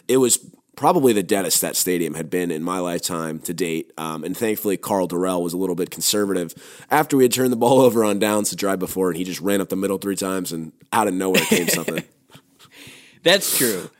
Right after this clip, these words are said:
Speaker 2: That game was really weird. I think we've gotta put Toledo last year. I, I think that game's on the Pantheon. It was first game fans could attend in almost two years because of the pandemic here in twenty twenty. And I, I made the commitment. I was like, "All right,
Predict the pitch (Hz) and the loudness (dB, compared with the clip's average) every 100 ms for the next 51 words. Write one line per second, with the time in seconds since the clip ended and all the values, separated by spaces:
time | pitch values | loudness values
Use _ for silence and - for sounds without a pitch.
0 | _ _ 139 156 202 196 165 156 135 127 | _ _ -2 0 -2 -2 0 2 2 2
1 | 117 - 143 190 - 175 156 - - 127 | 0 0 2 0 0 0 0 -4 -2 -2
2 | 104 117 113 113 - 107 98 _ _ - | 0 0 2 0 -4 -6 -6 _ _ -10
3 | 110 107 107 101 95 87 95 - 123 113 | -8 -6 -6 -8 -8 -8 -8 -6 -4 -4
4 | 110 _ 85 104 131 147 110 113 - 117 | -6 _ -10 -4 -2 -2 -2 -4 -4 -8
5 | 110 110 107 - 113 107 117 110 107 107 | -4 -4 -6 -4 -4 -2 -4 -2 -4 -6
6 | _ _ _ _ 104 107 95 - _ - | _ _ _ _ -6 -6 -6 -10 _ -6
7 | - 139 - 143 131 120 120 123 - 110 | 0 0 2 0 0 0 -2 -2 -4 -8
8 | 104 110 110 107 107 101 - 113 104 101 | -6 -4 -4 -4 -4 -6 -6 -4 -2 -2
9 | 101 - 98 92 95 101 98 98 98 - | -4 -8 -10 -10 -12 -10 -6 -6 -6 -10
10 | 98 95 98 95 - 95 101 98 - 95 | -10 -10 -10 -12 -10 -8 -8 -8 -10 -12
11 | 90 87 _ _ _ _ _ - 117 123 | -12 -14 _ _ _ _ _ 0 2 4
12 | 123 117 _ _ _ _ _ _ - 135 | 2 0 _ _ _ _ _ _ 0 2
13 | 175 175 165 147 143 135 117 107 107 104 | 4 2 2 0 -2 -2 -2 -4 -6 -6
14 | 110 101 | -4 -4